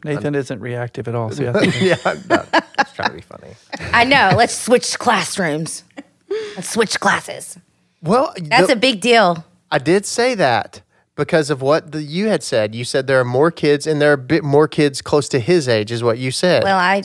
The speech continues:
Speaker 3: I don't know for sure. I
Speaker 2: Well,
Speaker 3: could go in there and
Speaker 2: and I don't know for sure
Speaker 3: count.
Speaker 2: switching classes is the right thing.
Speaker 3: I don't either.
Speaker 2: I just was saying, based upon what you said, I was reacting, and I thought was a relatively intelligent.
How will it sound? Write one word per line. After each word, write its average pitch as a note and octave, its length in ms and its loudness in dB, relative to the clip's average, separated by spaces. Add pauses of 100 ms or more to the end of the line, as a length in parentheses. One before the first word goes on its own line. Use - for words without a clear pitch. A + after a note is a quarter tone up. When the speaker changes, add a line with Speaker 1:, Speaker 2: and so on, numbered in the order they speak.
Speaker 3:
I F3+ 140 0
don't G3+ 220 0
know G3+ 180 0
for F#3+ 160 -8
sure. - 500 -8 (180)
I - 100 -2
Speaker 2:
Well, - 80 2
Speaker 3:
could F#3 120 0
go G#3 160 4
in G3 100 2
there F#3 200 4
and C#3 140 0
Speaker 2:
and A#2 80 -4
I B2+ 140 -2
don't C#3+ 200 -2
know C#3+ 160 2
for D3+ 160 -4
sure A3+ 120 0
Speaker 3:
count. F3 220 2
Speaker 2:
switching D3 300 -2
classes C3+ 460 0
is B2 120 -6
the B2+ 100 -2
right A2+ 280 -2
thing. F#2+ 260 -8 (720)
Speaker 3:
I E3 100 -8
don't E3 180 -6
either. C#3 420 -14 (200)
Speaker 2:
I A#2+ 80 -8
just A#2 260 -10
was A#2+ 140 -6
saying, A#2+ 340 -2
based A#2+ 260 -4
upon A#2+ 280 -2
what A#2 140 -4
you C#3+ 160 -2
said, G#2+ 300 0
I G2+ 60 4
was G#2+ 180 0
reacting, A2 680 -2
and A#2+ 120 -6
I G#2+ 180 2
thought - 260 -2
was G2+ 160 -8
a G2 140 -6
relatively G2+ 800 -4 (360)
intelligent. A2 640 -8